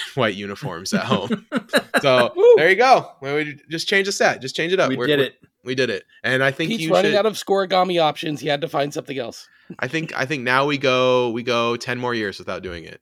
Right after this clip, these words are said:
Speaker 1: I think you just wait ten more years and then
Speaker 3: Every
Speaker 1: we do it.
Speaker 3: anniversary.
Speaker 1: Every
Speaker 3: Yeah.
Speaker 1: ten-year anniversary. Um, so that, that it was, it was fun to see all the guys come back though. What was your guys' favorite, uh, favorite thing this week from the, like, uh,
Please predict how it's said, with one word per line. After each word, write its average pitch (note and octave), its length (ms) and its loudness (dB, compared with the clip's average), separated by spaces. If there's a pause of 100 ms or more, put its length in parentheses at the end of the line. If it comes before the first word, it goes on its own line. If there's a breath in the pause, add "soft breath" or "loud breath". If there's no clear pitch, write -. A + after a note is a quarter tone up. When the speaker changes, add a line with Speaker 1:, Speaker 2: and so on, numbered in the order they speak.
(160)
Speaker 1:
I G2+ 80 -20
think G2+ 160 -14
you G#2+ 80 -12
just G#2 160 -12
wait G2+ 320 -6
ten G#2 160 -10
more G#2 120 -10
years A#2+ 360 -10
and F#2+ 240 -12
then G2+ 280 -12
Speaker 3:
Every C#3 200 -6
Speaker 1:
we C#3+ 60 -2
do - 0 -
it. - 20 -4
Speaker 3:
anniversary. D3 480 -8 (260)
Speaker 1:
Every G2+ 240 -8
Speaker 3:
Yeah. G2 40 -12 (140)
Speaker 1:
ten-year G#2 240 -10
anniversary. G#2 540 -10 (640 soft breath)
Um, E2 400 -10
so D2 380 -14
that, A#2 180 -4
that B2+ 240 -2
it B2+ 60 -4
was, C#3+ 260 -4
it - 80 -4
was C3 140 -2
fun D#3 220 -2
to C#3+ 60 -4
see A#2 300 -2
all G#2 200 -2
the G2+ 100 -6
guys G2 240 -4
come - 160 -10
back F#2 200 -6
though. G2+ 140 -6
What A2+ 140 -8
was D3+ 120 -8
your F3 100 -4
guys' D3+ 380 -2
favorite, A#2 520 -4 (440 soft breath)
uh, G2 420 -2
favorite A#2+ 400 -6 (420)
thing G#2+ 260 -8
this G#2 260 -10
week F#2+ 380 -14 (220)
from G2+ 400 -8
the, F#2+ 240 -8
like, F2 400 -10
uh, C#2+ 240 -12